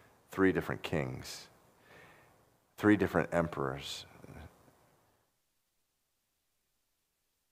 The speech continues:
You know, from time to time,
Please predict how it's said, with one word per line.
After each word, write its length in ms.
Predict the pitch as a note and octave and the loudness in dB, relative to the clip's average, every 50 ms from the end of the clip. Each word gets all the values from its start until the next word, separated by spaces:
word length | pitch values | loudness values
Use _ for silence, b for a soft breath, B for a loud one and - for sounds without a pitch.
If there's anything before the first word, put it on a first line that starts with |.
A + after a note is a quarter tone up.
| _ _ _ _ _ _ _ _ _ _ _ _ _ _ _ _ _ _ _ - | _ _ _ _ _ _ _ _ _ _ _ _ _ _ _ _ _ _ _ 0
You 100 | F#2 F#2+ | 4 8
know, 180 | G2 F#2+ G2 F#2 | 10 10 10 10
from 200 | - - F2+ E2 | 8 2 -4 0
time 260 | - G2+ G2 G#2 F#2+ | 4 6 6 6 6
to 60 | F2 | 4
time, 600 | - - F2+ F#2 F#2 F#2 F#2 F2 D#2+ D#2 D2 - | 0 0 2 4 6 6 6 4 2 -2 -4 -8